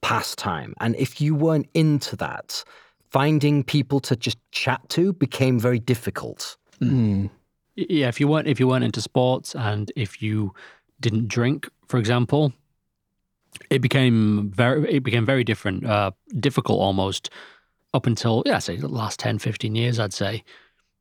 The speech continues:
Speaker 3: where more alternative hobbies have become a bit more mainstream, going back into the board game conversation that we had before.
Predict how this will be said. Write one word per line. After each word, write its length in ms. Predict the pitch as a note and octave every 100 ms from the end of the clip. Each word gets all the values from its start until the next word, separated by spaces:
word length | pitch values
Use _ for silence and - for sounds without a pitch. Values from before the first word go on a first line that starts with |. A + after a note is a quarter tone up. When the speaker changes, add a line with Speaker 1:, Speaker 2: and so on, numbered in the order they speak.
| _ -
Speaker 3:
where 220 | B2 A2+
more 180 | B2 B2+
alternative 580 | B2 - B2+ A2+ A2+
hobbies 320 | G2+ A2+ G#2 G2+
have 100 | G#2
become 240 | - A#2
a 60 | G2+
bit 140 | A2
more 140 | A2 G#2
mainstream, 420 | G#2+ G#2 G#2 G2
going 180 | A2+ G#2+
back 180 | G#2 A2
into 120 | G2
the 60 |
board 260 | G2 A2 G#2+
game 380 | A2 G2+ G2 F2+ _ _
conversation 500 | - G#2 F#2+ G#2 G2
that 80 | G2+
we 80 | G#2
had 260 | G#2 G2+ - _ -
before. 480 | - B2 A2+ G2